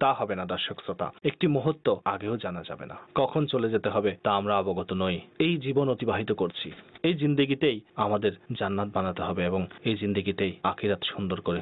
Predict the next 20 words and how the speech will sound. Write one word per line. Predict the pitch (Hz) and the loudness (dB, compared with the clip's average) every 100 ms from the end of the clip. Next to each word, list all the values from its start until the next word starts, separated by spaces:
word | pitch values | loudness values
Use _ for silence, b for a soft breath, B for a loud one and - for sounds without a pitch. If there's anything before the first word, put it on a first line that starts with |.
| - | -4
গড়তে | 120 113 - | -2 -2 -2
হবে। | 92 87 82 - | -6 -6 -8 -2
এই | 156 | 0
রুটিন | 135 127 147 143 120 _ | 0 0 2 0 0 _
আমার | 139 175 196 | 2 4 4
এবং | 185 185 | 2 0
আপনার | - 156 135 - _ - | 0 0 0 -2 _ -4
শিডিউলের | - 131 127 123 120 123 | -2 4 6 6 4 4
মধ্যে | 117 104 104 87 | 0 2 0 2
আখিরাতের | 104 123 107 107 - | -2 0 0 -2 0
টাইম | 95 98 92 | 0 0 0
হতে | 135 123 | 0 2
হবে, | 104 104 90 B - | 0 0 -4 B 0
তা | 113 | 2
না | 110 | 2
হলে | 92 107 | 0 0
শুধু | 104 131 104 95 127 | 2 2 2 0 2
দুনিয়ার | 131 135 127 - | 4 4 2 2
টাইম | 110 113 | 0 2
নিয়ে | 110 113 | 2 2